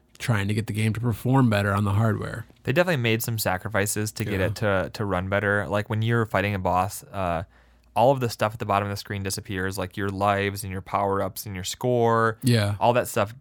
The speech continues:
Speaker 2: disappears, and I, I'm guessing it's to have less stuff on screen, less
Speaker 1: Right.
Speaker 2: they can take all of the you know, the power that they were using to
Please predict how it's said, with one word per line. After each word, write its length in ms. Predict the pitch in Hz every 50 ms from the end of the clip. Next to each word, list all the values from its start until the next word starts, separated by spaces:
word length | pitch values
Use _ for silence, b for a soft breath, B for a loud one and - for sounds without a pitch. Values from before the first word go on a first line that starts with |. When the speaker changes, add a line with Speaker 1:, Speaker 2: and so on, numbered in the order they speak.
| -
Speaker 2:
disappears, 640 | - 113 107 - 101 - - 104 98 92 95 98 95
and 120 | 95 90 85
I, 60 | - -
I'm 140 | 104 110
guessing 420 | 110 107 107 104 107 - - 107 101
it's 180 | 95 - - -
to 100 | 98 95
have 260 | 104 95 90 90 95
less 300 | 95 92 90 87 90 -
stuff 360 | - - - - 87 90 -
on 140 | 90 92 95
screen, 320 | - - - 104 95 92
less 320 | 95 92 92 98 - - - _ _ _
Speaker 1:
Right. 300 | - 117 110 98 98 101
Speaker 2:
they 80 | 117 110
can 140 | 117 117 110
take 280 | - - 123 120 120 123
all 180 | 113 113 110
of 120 | 104 104 110
the 460 | 110 101 101 101 101 98 98 98 98 b b b b b b b b b b
you 80 | b 123
know, 100 | 113 110
the 80 | 107 98
power 400 | - - - 107 110 113 117 117
that 60 | 110 107
they 100 | 104 101
were 100 | 101 104
using 520 | 101 98 101 104 104 101 104 98 98 98
to 580 | 95 - - 104 98 95 95 95 95 95 92